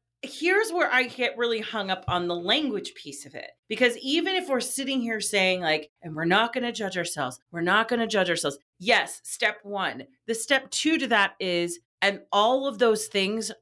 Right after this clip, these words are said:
are worthy of celebrating. Like, you have to flip that switch where it's not just teaching yourself to not judge yourself. Because I think sometimes what can happen is that if we program our brains to think that way, it's like,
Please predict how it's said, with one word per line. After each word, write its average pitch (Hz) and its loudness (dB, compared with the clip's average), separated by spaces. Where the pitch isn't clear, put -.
are 170 2
worthy 196 0
of 170 4
celebrating. 143 -2
Like, 220 2
you 240 -6
have 247 0
to 233 -8
flip 214 0
that 175 0
switch - -4
where 208 2
it's 202 -6
not 233 2
just 247 -6
teaching 247 -4
yourself 202 0
to 254 0
not 196 2
judge 175 0
yourself. 143 -2
Because 185 0
I 202 2
think 277 0
sometimes 220 -4
what 190 -2
can 175 -6
happen 170 -2
is 202 0
that 190 2
if 190 -6
we 190 -6
program 262 2
our 208 0
brains 208 -6
to - -10
think 277 -2
that 185 0
way, 170 2
it's 175 -4
like, 165 -4